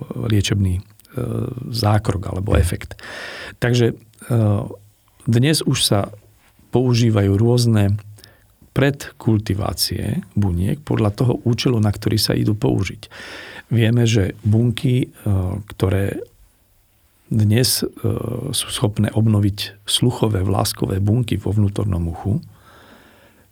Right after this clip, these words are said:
Speaker 1: a je to úplne, dá sa povedať, novinka, e, ktoré sa ináč nevedia, ako, e, naprodukovať alebo, alebo obnoviť, alebo nejakým spôsobom, tak vedci dnes urobili takú vec, že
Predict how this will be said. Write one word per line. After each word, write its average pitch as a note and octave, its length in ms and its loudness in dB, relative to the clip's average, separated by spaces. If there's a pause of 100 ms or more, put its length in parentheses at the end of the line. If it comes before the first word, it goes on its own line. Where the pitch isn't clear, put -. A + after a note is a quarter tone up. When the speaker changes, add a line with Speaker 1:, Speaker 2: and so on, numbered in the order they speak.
(340)
Speaker 1:
a G2+ 120 2
je F#2 80 2
to - 80 0
úplne, G#2 560 0
dá G2 160 -2
sa - 80 2
povedať, F#2+ 320 -2
novinka, G2+ 720 0 (560)
e, G#2 240 0
ktoré G2+ 320 0
sa - 320 -2
ináč A2 400 0
nevedia, B2 500 4
ako, G2 280 0
e, F#2+ 120 -2 (600)
naprodukovať G2 800 0
alebo, F2 480 -4
alebo F#2 340 -4
obnoviť, G#2+ 640 2
alebo F#2+ 320 -2
nejakým G2 320 0
spôsobom, G#2+ 640 -2 (480)
tak G2+ 160 0
vedci B2 560 2
dnes A#2 240 2
urobili A#2 400 4
takú A#2+ 320 0
vec, A2+ 240 2
že G#2+ 240 2